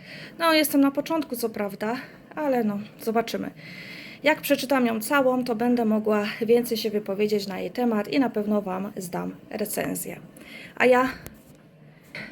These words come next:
a ja jadę dalej. I soczek gotowy. Wasze zdrowie.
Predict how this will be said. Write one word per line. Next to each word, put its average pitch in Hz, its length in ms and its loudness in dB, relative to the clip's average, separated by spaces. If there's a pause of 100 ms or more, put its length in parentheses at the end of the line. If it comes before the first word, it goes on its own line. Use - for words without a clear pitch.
(1200)
a 208 40 -4
ja 214 140 0
jadę 185 280 -6
dalej. - 320 -6 (4000)
I 269 80 -14
soczek 208 460 -8
gotowy. 254 600 -6 (1000)
Wasze 220 340 -4
zdrowie. 233 500 -4